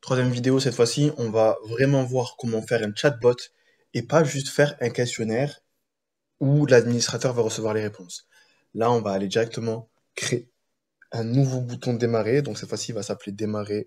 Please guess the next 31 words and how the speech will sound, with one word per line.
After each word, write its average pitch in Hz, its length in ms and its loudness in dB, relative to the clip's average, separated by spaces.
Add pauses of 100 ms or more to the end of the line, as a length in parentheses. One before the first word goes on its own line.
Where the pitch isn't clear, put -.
un 107 120 -8
point 98 280 -10
un, 117 200 -6 (180)
enfin - 180 -8
un 101 100 -6
point 98 180 -8
deux. 110 280 -8 (1700)
Je - 160 -10
vais 107 80 -6
toujours 131 320 0
garder 120 320 4
la 117 100 6
technique 123 580 -4 (120)
de 113 160 -4
dire, 113 340 -4
euh, 104 180 0 (100)
un, 117 380 0
deux 113 360 -4
pour 113 180 -8
les 104 80 -2
niveaux. 104 500 -2
Juste 117 260 -6
là, 123 120 2
je 117 60 -6
vais 110 80 -2
l'appeler 107 260 -4
différemment 113 480 -4
pour - 140 -14
pas 110 100 -4
qu'on 110 140 -10
confonde. 135 500 -6